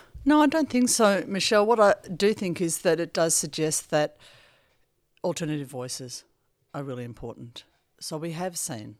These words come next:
quite a bit of mud thrown in the Victorian, uh, election. It's been a bit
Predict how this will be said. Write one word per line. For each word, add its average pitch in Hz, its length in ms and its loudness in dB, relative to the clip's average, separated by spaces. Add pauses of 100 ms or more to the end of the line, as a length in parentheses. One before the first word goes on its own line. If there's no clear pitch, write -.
(200)
quite 147 220 -6
a - 20 -10
bit 131 140 -12
of 117 100 -14
mud 120 240 -10
thrown 135 320 -12
in 131 120 -12
the 127 120 -14
Victorian, 131 600 -14 (520)
uh, 156 180 -10
election. 143 440 -6
It's 143 420 -8
been 165 220 -8
a 127 40 -8
bit 139 220 -10